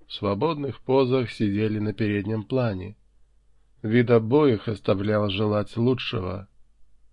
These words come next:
Два года назад им вернули молодость, но, несмотря на отменное здоровье и соответствующую внешность, лучше всех спрятанный не раз отмечал вялость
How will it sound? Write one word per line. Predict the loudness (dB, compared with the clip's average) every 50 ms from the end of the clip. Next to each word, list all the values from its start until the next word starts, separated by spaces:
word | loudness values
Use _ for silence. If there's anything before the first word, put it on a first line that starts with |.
| _ -20 -20 -20 -20 -20 -20 -14 -12
Два | -10 -4 -2 0 0 2 2
года | 2 2 2 2 2
назад | 2 0 0 0 0 0 0 0 0 -2 -4 -10 -20 -20 _ -6
им | -4 -4 -2
вернули | -2 -2 -2 -2 -2 -4 -4 -2 -2
молодость, | -2 -2 -2 -2 -2 -2 -4 -4 -6 -8 -10 -12 -18 -20 -20 -20 -20 -20 -20 -20 -20 -20 -20 -20 -12 -6
но, | -2 0 2 2
несмотря | 2 0 -2 0 0 0 2 2 2 2 2 2
на | 2 2
отменное | 0 0 -2 -2 0 0 0 2 2 0 0 0
здоровье | 0 0 0 0 2 2 2 2 0 0 -2 -4 -4 -6
и | -6 -6 -4 -4 -4 -4
соответствующую | -4 -4 -6 -4 -4 -4 -4 -4 -4 -6 -6 -6 -4 -4 -4 -4 -4 -4 -4 -2 -2 -2
внешность, | -2 -2 0 0 0 -2 -4 -6 -8 -10 -10 -12 -18 _ _ _ _ _ _ -20 _ _ _ _ -20 _ _ _ _ _ -20 -20 -20 -10 -4
лучше | -2 -2 -2 -2 -4 -6 -6 -2 0 0 0
всех | 0 -2 -2 0 0 0 -2
спрятанный | -4 -6 -2 0 0 0 -2 -2 -2 0 0 2
не | 2 0 0 0
раз | 0 -2 -2 -4 -6 -8
отмечал | -10 -8 -6 -6 -6 -4 -4 -2 -2 -2 -2 -2
вялость | -2 -2 0 2 2 2 0 -2 -6 -10 -18